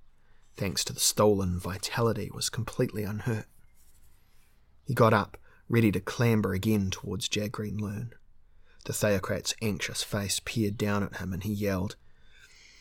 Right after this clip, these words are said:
"You'll find a present for you in yonder cabin, Elric." Torn between pursuing the Theocrat,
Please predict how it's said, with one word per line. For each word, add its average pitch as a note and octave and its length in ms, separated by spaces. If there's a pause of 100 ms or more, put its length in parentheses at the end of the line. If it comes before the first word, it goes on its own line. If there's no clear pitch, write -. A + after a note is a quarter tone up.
(720)
"You'll F#2 140
find C3 440
a G2+ 60
present B2 640
for G#2+ 360
you G2+ 260
in F#2+ 260
yonder A2+ 380
cabin, A2+ 540
Elric." D#2+ 640 (2000)
Torn A2+ 280
between G2+ 300
pursuing G#2 440
the F#2+ 60
Theocrat, A2 680